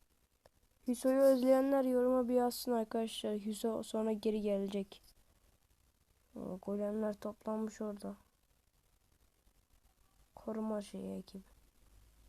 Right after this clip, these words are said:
Golemleri ben getirttirdim zaten. Bakın zombileri böyle. Yardım edeyim bari. Saldır.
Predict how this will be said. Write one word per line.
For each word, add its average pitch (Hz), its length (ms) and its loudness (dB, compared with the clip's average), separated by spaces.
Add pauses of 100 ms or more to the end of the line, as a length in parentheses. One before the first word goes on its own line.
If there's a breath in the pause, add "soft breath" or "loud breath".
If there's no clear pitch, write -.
(140)
Golemleri 233 460 0
ben 247 160 2
getirttirdim 196 600 -4
zaten. 202 320 -8
Bakın 202 240 -4
zombileri 202 580 -4
böyle. 202 320 -6 (360)
Yardım 208 320 -6
edeyim 196 280 -6
bari. 208 220 -12 (1400)
Saldır. 233 400 -4